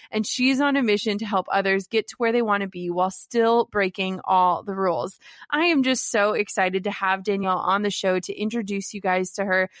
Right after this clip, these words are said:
She has been with me for the last two years. She's seen the evolution of the brand and helped me through some of the biggest strategy mind busters I've walked through.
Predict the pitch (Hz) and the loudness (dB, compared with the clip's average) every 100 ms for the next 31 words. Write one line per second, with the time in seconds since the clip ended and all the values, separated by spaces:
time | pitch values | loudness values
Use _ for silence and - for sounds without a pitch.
0 | - - 262 302 302 254 247 202 202 226 | -14 -6 0 2 0 0 0 2 0 0
1 | 226 220 196 196 185 196 - - 262 269 | -2 -2 -2 0 0 -2 -6 -4 0 2
2 | 247 208 196 214 226 208 233 220 202 196 | 4 4 2 0 -4 -6 -4 -4 -4 -6
3 | - 220 247 233 240 240 220 202 196 185 | -4 -4 -2 -2 -2 -2 -2 -2 -2 0
4 | 185 175 196 - 233 247 254 226 220 - | -2 -4 -6 -2 -2 0 -4 -2 -4 -4
5 | 214 196 202 185 196 220 220 - - - | -8 -4 -6 -2 0 0 -2 -6 -10 -8
6 | 220 196 196 190 208 196 - 202 190 196 | -2 -2 -2 -4 -6 -6 -4 0 0 0
7 | 196 190 185 - 185 185 - - 190 190 | -2 -2 -2 -2 -6 -6 -6 -2 -2 -2
8 | 175 165 - - 185 175 190 | 0 0 -2 -10 -8 -6 -6